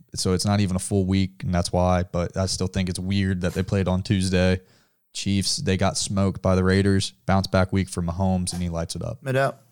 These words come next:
Speaker 2: I agree. I agree for sure. I think it's gonna be a good week for us this time, for real.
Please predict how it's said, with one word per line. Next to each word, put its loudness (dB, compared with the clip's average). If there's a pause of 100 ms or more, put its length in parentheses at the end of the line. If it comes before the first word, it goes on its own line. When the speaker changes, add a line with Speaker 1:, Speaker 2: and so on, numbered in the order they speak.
(160)
Speaker 2:
I 0
agree. 2 (460)
I -6
agree 0
for -4
sure. 0 (260)
I 2
think 4
it's 4
gonna 6
be 6
a 4
good 4
week 4
for 2
us 2
this 2
time, 2
for 4
real. 2